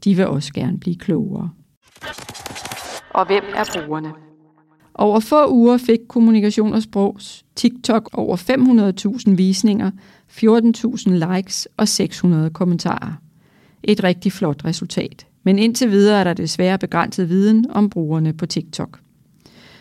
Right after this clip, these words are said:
TikToks analyseværktøj fortæller dig, hvornår dine følgere er aktive, deres køn og hvor meget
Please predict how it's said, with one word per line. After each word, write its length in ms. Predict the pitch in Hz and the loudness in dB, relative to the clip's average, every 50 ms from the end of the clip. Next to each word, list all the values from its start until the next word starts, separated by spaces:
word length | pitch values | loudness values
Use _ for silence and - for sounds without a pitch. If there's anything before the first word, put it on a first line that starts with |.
| _ _ - | _ _ -4
TikToks 580 | - 247 247 247 - - 240 226 233 - - - | -2 -2 -2 0 0 0 0 0 0 -4 -6 -2
analyseværktøj 960 | - 190 185 185 175 185 185 185 220 208 208 190 175 175 180 - - 190 180 | 0 2 2 4 4 2 2 2 2 2 2 0 0 -2 -4 -4 -2 -2 -2
fortæller 420 | 175 - 156 - - 202 - - 190 | -2 -4 -4 -2 -2 0 0 0 0
dig, 120 | 190 175 | 0 0
hvornår 400 | 156 185 185 202 233 247 - - | 0 2 2 2 2 2 0 0
dine 280 | 247 254 240 208 185 175 | 0 0 2 2 2 0
følgere 500 | 180 - 175 160 151 156 160 156 151 143 | 0 -2 -2 -2 -2 -2 -2 -2 -2 -4
er 60 | - | -4
aktive, 600 | - 151 151 - 156 - - 226 240 202 180 185 - - | -4 -6 -6 -8 -8 -6 -4 -4 -4 -4 -8 -8 -4 -2
deres 240 | 190 170 156 156 156 | 0 0 0 -2 -4
køn 260 | - - 226 226 233 - - _ _ _ _ - | -2 0 0 0 0 -4 -12 _ _ _ _ -4
og 100 | - 208 | -2 0
hvor 140 | 208 202 | 2 2
meget 380 | 196 185 165 165 165 180 185 185 | 2 2 2 0 0 0 -2 -4